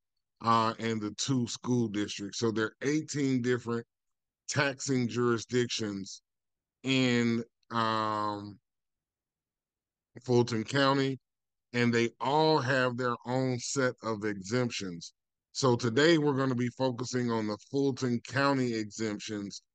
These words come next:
And so if you live in another city, you may want to reach out to that city about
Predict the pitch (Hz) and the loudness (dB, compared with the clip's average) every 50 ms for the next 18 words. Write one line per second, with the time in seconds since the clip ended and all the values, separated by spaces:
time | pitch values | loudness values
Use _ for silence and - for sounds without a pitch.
0 | _ _ _ _ _ - 107 120 117 - 131 123 123 120 131 143 156 151 123 127 | _ _ _ _ _ -6 -4 -2 0 2 2 0 0 -2 0 2 2 2 2 0
1 | 139 143 143 131 135 135 135 131 123 127 123 120 120 120 120 120 113 113 113 - | 0 0 0 2 2 2 2 2 2 0 0 0 0 0 0 0 -2 -2 -4 -4
2 | - - - 147 156 156 135 123 117 110 113 104 _ _ _ _ _ _ _ _ | -6 -2 2 4 4 6 4 4 0 -2 -4 -6 _ _ _ _ _ _ _ _
3 | _ _ 107 123 123 127 131 135 139 135 131 131 131 127 127 120 123 120 117 113 | _ _ -2 0 2 2 4 2 2 2 2 0 0 -2 -2 -2 -2 -2 -2 -2
4 | 110 110 117 131 139 127 - - - - 123 123 123 120 - - 117 123 117 110 | -2 -2 0 0 0 -2 -4 -8 -4 0 2 2 2 0 -2 -4 -4 -4 -2 -2
5 | 107 117 117 123 120 98 - - - - 147 151 147 123 113 101 101 101 95 _ | 0 0 0 0 -2 -4 -6 -6 -4 0 0 0 2 0 0 -4 -6 -10 -12 _
6 | _ _ _ _ _ _ _ _ - 120 113 123 123 117 117 117 | _ _ _ _ _ _ _ _ -6 -4 0 2 2 2 2 0